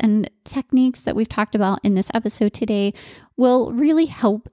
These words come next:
to make whatever you're doing for Lent this year to help you to be way more successful and to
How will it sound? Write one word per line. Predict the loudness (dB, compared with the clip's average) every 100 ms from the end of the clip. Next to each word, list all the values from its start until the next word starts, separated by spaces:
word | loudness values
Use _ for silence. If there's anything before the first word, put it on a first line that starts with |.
| -8
to | 0
make | 2 2 -2
whatever | -6 -6 -6 -6 -2 2 4 4
you're | 4 2
doing | 0 -2 -2
for | -4 -4
Lent | -2 -2 -2
this | -4 -4 -2
year | 0 2 2
to | 0
help | -2 -4 -2
you | 0 0
to | -2
be | -2 -2 -2 -2 _ -12
way | -6 0 2
more | 4 4 0
successful | -4 -6 -6 -8 -2 2 2 2
and |
to | 0